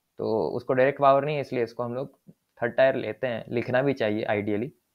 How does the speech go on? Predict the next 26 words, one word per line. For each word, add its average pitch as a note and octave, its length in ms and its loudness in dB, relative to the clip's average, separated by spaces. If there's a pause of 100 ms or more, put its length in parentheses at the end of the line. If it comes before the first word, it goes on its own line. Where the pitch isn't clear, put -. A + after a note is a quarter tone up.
(280)
पर A2 80 2
ठीक A#2+ 260 -2
है। - 100 -20 (680)
तो C3 460 6
as C#3 100 6
we E3 160 4
know D#3 140 0
that D3+ 160 2
the D#3 140 0
supreme D3 340 0
law C3+ 240 4
of C3+ 60 -4
our C3+ 240 4
country B2+ 400 -4
is A2+ 80 -6
the B2+ 140 -4
Constitution A#2 540 -8
of A2 80 -6
India। G2+ 240 -6 (420)
हम B2 100 -4
लोग D3+ 80 -2
का E3 80 2
सुप्रीम D3 400 0
लॉ C#3 160 4
क्या C3 240 2
है? G2+ 200 -6